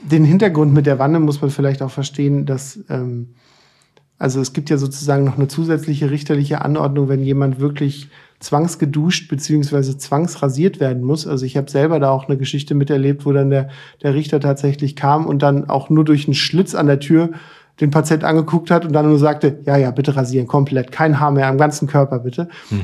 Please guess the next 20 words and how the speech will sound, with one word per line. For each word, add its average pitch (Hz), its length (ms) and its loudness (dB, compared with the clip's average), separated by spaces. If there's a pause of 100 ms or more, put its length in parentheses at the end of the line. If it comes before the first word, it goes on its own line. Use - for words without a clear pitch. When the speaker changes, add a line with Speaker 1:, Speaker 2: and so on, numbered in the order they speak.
Speaker 1:
Und 135 60 -4
dann 139 160 2
überlegt 143 360 2
man 147 80 2
sich, 143 160 0
warum 135 220 0
ist 175 140 0
das 147 120 2
der 131 120 0
Fall? 131 200 -2
Und 131 60 0
das 127 160 -6
war 127 140 -2
halt 135 240 -4 (100)
ein 131 220 -4 (220)
obdachloser 165 720 -2
Psychotiker 147 580 -6
gewesen, 131 420 -2
der 135 140 0
ko-, - 180 -18